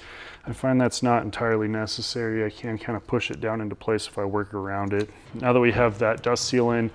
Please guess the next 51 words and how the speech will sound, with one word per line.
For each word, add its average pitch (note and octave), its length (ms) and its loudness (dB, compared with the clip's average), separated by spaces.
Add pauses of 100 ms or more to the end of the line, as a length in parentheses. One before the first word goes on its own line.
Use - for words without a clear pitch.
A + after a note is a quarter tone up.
(460)
we A2 120 0
need A2 160 2
to G#2+ 60 -2
put A2+ 240 4
in G#2+ 300 4 (1120)
our G2+ 360 2 (520)
fork B2 400 0
oil A#2 340 4 (200)
drain A2 340 -2
plug A#2 380 6
here. B2+ 380 4 (200)
This A#2 100 8
is A#2 140 8
just A2+ 200 8
a A#2+ 40 10
little A2 200 10
J A2+ 320 8
I A2 220 8
S A2+ 100 4
screw A#2+ 600 4 (120)
that - 100 -12
goes A2+ 220 2
at G#2+ 80 -4
the G#2+ 60 0
bottom. A2+ 460 6 (240)
If - 80 -10
you B2+ 60 -2
don't D#3 160 2
put D3 140 -2
this C#3 160 -4
in, C#3 100 2
the C3+ 80 0
fork C#3 320 -2
oil A#2 140 2
is G2 80 -4
gonna G2+ 180 -6
drain G2 300 -6
out, F#2+ 280 -6
so G#2 280 -8
make A2 180 -6
sure - 140 -6
you A2+ 40 -4
put A2+ 180 -8
this - 260 -8
in. G#2+ 220 -10
Thread G#2+ 340 8
that A2 180 10
all G#2+ 140 10
the A2 80 10
way A2+ 420 8
in. D#3 200 8